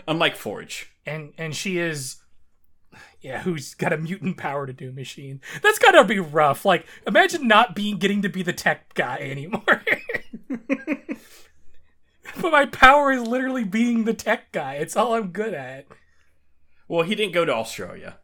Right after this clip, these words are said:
Speaker 2: Oh, I see. Um, fuck. Uh, f-, fuck. Uh,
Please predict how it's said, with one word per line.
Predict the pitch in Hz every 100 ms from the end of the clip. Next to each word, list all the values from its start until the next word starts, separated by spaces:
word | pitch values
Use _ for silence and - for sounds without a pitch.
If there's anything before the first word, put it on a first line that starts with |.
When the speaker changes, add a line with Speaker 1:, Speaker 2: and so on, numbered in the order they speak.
| _ -
Speaker 2:
Oh, | 180 160
I | 139 131
see. | - 123 120 _ _ - - - _ - - - - _ - - _ _ - - - _ - - _ - _ -
Um, | 131 127 113 104 98 _ _ - _ _ _ - - -
fuck. | - - 117 - _ -
Uh, | 175 185 175 156 -
f-, | - - -
fuck. | - - 175 151 143 - 156
Uh, | 156 165 151 131